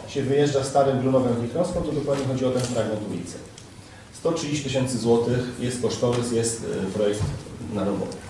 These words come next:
No i chyba duża niespodzianka, bo wrzucamy aż sześć, siedem nowych ulic, których nie było w projekcie.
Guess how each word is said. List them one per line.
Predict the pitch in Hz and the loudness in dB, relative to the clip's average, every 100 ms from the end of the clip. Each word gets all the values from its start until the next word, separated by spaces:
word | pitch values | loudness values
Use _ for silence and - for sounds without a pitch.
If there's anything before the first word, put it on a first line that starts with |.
| - 185 - - - - | -2 -2 0 -4 -6 -2
No | 117 - 269 - | 8 12 12 12
i | 196 277 311 - - - - - - - 156 | 10 10 10 8 -2 0 2 2 -2 -4 4
chyba | 156 131 | 6 8
duża | 170 165 151 | 8 8 8
niespodzianka, | 143 - 127 131 101 - 107 123 - 262 - - - 101 | 6 4 4 4 4 2 0 2 2 0 -6 -10 -10 4
bo | 127 156 175 - 123 | 8 10 8 4 -6
wrzucamy | 117 120 117 143 156 156 - | -4 -4 0 2 4 2 2
aż | 143 - - - - - - - - - - - - - - - - - | 2 2 0 -4 -10 -14 -18 -20 -20 -20 -20 -20 -20 -20 -20 -20 -16 -2
sześć, | 175 147 - | 0 0 -2
siedem | - 123 120 | -2 2 4
nowych | 110 104 107 | 2 0 -2
ulic, | 110 107 | -2 -2
których | 107 101 | -2 -2
nie | 95 | 0
było | 92 92 | 0 2
w | 95 | 0
projekcie. | 95 90 85 - - | -2 -4 -4 -6 -10